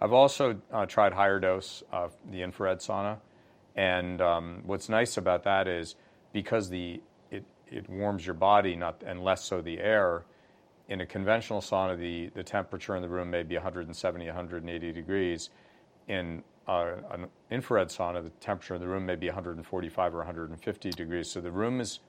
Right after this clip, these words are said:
more comfortable. You can therefore spend more time in it, but you're getting the benefit, the full benefit of being in a sauna longer. And the session at higher doses,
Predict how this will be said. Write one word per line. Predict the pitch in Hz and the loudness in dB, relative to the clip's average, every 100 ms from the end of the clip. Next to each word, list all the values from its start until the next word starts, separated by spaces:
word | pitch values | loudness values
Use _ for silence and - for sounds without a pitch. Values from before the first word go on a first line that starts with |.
| _ | _
more | 101 | -4
comfortable. | 92 95 - 85 85 | 0 -2 -2 -8 -8
You | 87 | -8
can | 82 95 90 | -10 -10 2
therefore | 101 107 101 | 4 4 2
spend | 95 - 98 | -4 -4 -4
more | 90 82 | -4 -6
time | - 107 104 | -2 -2 -2
in | 87 | -4
it, | 78 - - - - _ | -6 -12 -20 -20 -20 _
but | 95 90 | -2 0
you're | 87 | 2
getting | 95 90 | 2 2
the | 87 | -4
benefit, | 80 98 98 - 82 - | 0 0 0 -2 -4 -4
the | 90 | -10
full | - 98 | -4 -4
benefit | 85 87 87 - 85 78 _ _ _ _ | -2 -4 -4 -6 -8 -8 _ _ _ _
of | - 85 80 82 - | -4 -4 -4 -10 -8
being | 85 | -8
in | 82 | -8
a | |
sauna | 80 - 82 80 | -8 -6 -6 -4
longer. | 80 85 76 76 - _ - - - _ | -6 -6 -8 -12 -16 _ -20 -20 -20 _
And | 90 | -8
the | 90 | 0
session | 110 107 - | 4 4 4
at | 92 | 0
higher | 98 90 90 | 2 4 2
doses, | 92 95 98 - 82 80 - | 2 0 0 -4 -10 -10 -14